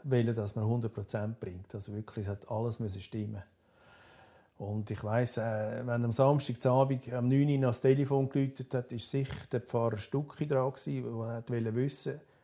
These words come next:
haben wir die Lieder aufgehängt, haben wir die richtigen Lieder aufgehängt, stimmt alles,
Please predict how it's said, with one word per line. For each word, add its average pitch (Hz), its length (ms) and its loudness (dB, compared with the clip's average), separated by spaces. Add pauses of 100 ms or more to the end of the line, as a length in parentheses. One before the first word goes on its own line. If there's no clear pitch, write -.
(120)
haben 117 240 0
wir 120 60 2
die 120 140 -4
Lieder 123 300 4
aufgehängt, 156 720 -2
haben 110 140 0
wir 113 80 0
die 113 120 2
richtigen 151 460 -2
Lieder 151 300 -2
aufgehängt, 147 460 -6 (180)
stimmt 143 480 -2
alles, 78 340 -2